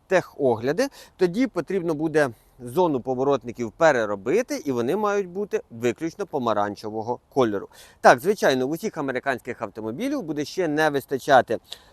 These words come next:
е, задньої противотуманної фари та ще деяких доопрацювань. В принципі, це проблемою великою не буде. Потрібно буде побороти виключно поворотники червоного кольору,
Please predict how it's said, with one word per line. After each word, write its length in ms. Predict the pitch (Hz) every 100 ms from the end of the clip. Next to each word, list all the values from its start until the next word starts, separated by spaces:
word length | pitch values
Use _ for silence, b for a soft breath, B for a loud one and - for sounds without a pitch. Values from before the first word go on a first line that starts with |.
| B 127
е, 120 | 123
задньої 420 | 156 151 123 117
противотуманної 920 | 127 117 113 110 120 135 127 110 104
фари 380 | 98 - 269 302 277
та 100 | 156
ще 200 | - 240
деяких 440 | 156 165 - 147
доопрацювань. 840 | 107 135 127 127 123 147 139 117 92
В 140 | -
принципі, 460 | - 240 285 269 233
це 240 | - 180
проблемою 540 | 190 156 123 143 156 131
великою 400 | 113 120 127 120
не 80 | 120
буде. 280 | 107 101 - B B B
Потрібно 360 | 151 240 254 226
буде 200 | 190 185
побороти 520 | 160 147 170 175 160
виключно 640 | 117 185 233 226 - 226 - _ _ _ _
поворотники 800 | 160 135 127 147 - 165 - 143 - _ _ _
червоного 560 | - 135 120 113 113 110
кольору, 420 | - 104 95 95